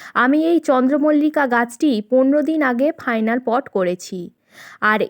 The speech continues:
এই কদিনেই বেশ ভালো গ্রোথ নিয়েছে। আজ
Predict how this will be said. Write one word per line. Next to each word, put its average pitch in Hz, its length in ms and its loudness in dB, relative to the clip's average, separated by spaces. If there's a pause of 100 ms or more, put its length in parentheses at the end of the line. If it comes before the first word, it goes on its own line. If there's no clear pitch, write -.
(100)
এই 247 160 2
কদিনেই 240 600 2 (140)
বেশ 311 240 0 (140)
ভালো 233 160 2 (120)
গ্রোথ 202 200 2 (100)
নিয়েছে। 190 360 -4 (880)
আজ 285 240 2